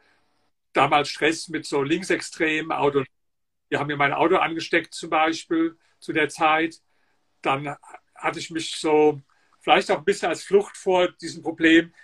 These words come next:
Ich hatte mich, äh, verliebt und sehr kurzfristig nach wenigen Wochen entschieden, jemand zu heiraten, was dann aber schon nach ein paar Monaten wieder, äh, zu,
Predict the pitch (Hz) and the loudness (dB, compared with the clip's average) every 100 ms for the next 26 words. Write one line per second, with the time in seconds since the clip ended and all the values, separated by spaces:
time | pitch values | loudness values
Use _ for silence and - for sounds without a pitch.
0 | - 165 151 165 139 165 175 170 156 151 | -6 -2 -2 -2 -2 -2 0 -2 0 0
1 | 143 - - 185 - 165 - 170 - 185 | 0 0 2 0 -2 -4 0 2 4 2
2 | - 165 - - _ _ - - 160 165 | 2 -2 -2 -14 _ _ -12 -4 -4 -4
3 | 151 165 156 135 180 175 160 _ _ 160 | -4 -4 -4 -6 -8 -10 -14 _ _ -2
4 | 160 147 143 139 170 175 165 156 143 170 | 0 0 0 2 4 2 0 -2 -6 -6
5 | 151 143 165 143 143 139 151 147 151 160 | -6 -6 -4 -4 -4 -4 -2 0 -2 -2
6 | 147 147 - _ _ - 165 156 147 147 | -4 -10 -20 _ _ -6 -2 -2 -2 -4
7 | 156 151 165 - | -6 -6 -4 -6